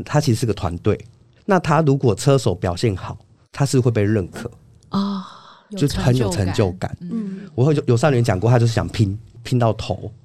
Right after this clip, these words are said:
Speaker 2: 嗯，这好像那种直销概念哦，就是你只要带着小组长啊，你业绩做起来，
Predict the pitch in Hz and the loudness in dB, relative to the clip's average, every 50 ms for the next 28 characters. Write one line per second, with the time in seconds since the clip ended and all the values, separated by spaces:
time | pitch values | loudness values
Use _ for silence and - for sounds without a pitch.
0 | _ _ - 214 208 190 185 190 185 - _ _ - - _ - 359 311 - 208 | _ _ -4 -4 -4 -4 -4 -8 -12 -16 _ _ -20 -20 _ -4 -2 -2 0 0
1 | - 285 262 262 262 202 - - - - 202 208 196 - 220 214 220 226 226 - | 0 0 0 0 0 -2 -4 -6 -6 -4 -2 -2 0 2 2 2 2 0 0 0
2 | 92 208 214 - - 254 147 - 262 - - 277 - - 294 285 269 254 247 226 | 0 -2 -4 -6 -6 -10 -14 -16 -10 -4 -2 0 2 2 2 2 2 -2 -2 -2
3 | - 233 196 208 233 - 285 254 240 233 240 226 - 214 196 233 220 - 226 240 | -2 0 0 0 2 2 2 2 2 2 0 0 0 0 -2 -2 -4 -6 -6 -6
4 | 208 - 240 196 185 185 190 196 214 208 202 202 - - - - 240 277 254 220 | -4 -4 -4 -4 -2 -4 -6 -4 -2 -2 -2 -2 -4 -10 -4 0 4 4 4 4
5 | - 240 233 226 - 254 226 196 208 - - - - 113 | 4 0 -2 -2 0 0 0 0 0 -4 -6 -6 -8 -12